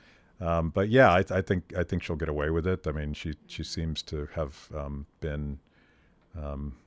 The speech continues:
settled in as, as the candidate now. Um, and I, I, I think, I think Justin Amash has,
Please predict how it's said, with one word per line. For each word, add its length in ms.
settled 500
in 200
as, 320
as 120
the 100
candidate 480
now. 340
Um, 300
and 140
I, 140
I, 200
I 100
think, 220
I 80
think 180
Justin 340
Amash 540
has, 300